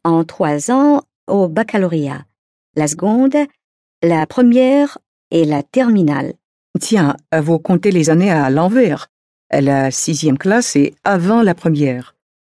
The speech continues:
Speaker 1: On compte les années par rapport à la terminale. La terminale s'achève par le passage du baccalauréat.
Speaker 2: Oui, c'est ce fameux bac qui conduit vers les études supérieures.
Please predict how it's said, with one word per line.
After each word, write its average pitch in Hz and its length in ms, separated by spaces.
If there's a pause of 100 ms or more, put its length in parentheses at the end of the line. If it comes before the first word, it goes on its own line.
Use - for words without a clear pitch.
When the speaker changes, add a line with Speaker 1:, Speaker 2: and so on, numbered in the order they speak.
(200)
Speaker 1:
On 175 100
compte 202 300
les 165 160
années 240 180
par 165 140
rapport 165 260
à 180 60
la 151 100
terminale. 185 640 (600)
La 151 260
terminale 285 420
s'achève 285 580
par 156 280
le 165 100
passage 208 380
du 165 120
baccalauréat. 160 640 (280)
Speaker 2:
Oui, 147 160 (240)
c'est 143 420
ce 170 220
fameux 143 320
bac 220 420 (320)
qui - 100
conduit 170 380
vers 147 220
les 147 200
études 165 220
supérieures. 165 720